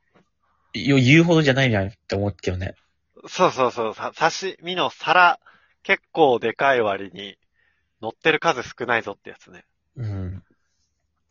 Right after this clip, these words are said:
Speaker 1: 結構俺あった
Speaker 2: ただね、
Speaker 1: うん。
Speaker 2: うん。あ、いいよいいよ。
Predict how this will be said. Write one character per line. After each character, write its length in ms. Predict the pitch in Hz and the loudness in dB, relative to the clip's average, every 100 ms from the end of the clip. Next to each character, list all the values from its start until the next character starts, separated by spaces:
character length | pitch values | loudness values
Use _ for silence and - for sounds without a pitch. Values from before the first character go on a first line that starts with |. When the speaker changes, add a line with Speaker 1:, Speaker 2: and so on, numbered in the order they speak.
| _ _ | _ _
Speaker 1:
結 200 | - 143 | -6 -6
構 120 | - | 2
俺 180 | 104 127 | 4 6
あ 60 | 151 | 4
っ 40 | |
た 80 | 143 | 4
Speaker 2:
た 60 | 123 | 2
だ 80 | |
ね、 480 | 107 104 98 90 90 | 2 -4 -4 -6 -8
Speaker 1:
う 100 | 113 | -4
ん。 140 | 104 98 | -4 -4
Speaker 2:
う 20 | |
ん。 80 | - 139 120 101 82 _ _ _ _ _ _ _ _ | -6 -2 -2 -2 -10 _ _ _ _ _ _ _ _
あ、 80 | 127 | -8
い 40 | |
い 40 | 117 | -8
よ 80 | 92 | -10
い 80 | |
い 20 | 85 | -14
よ。 160 | 90 | -20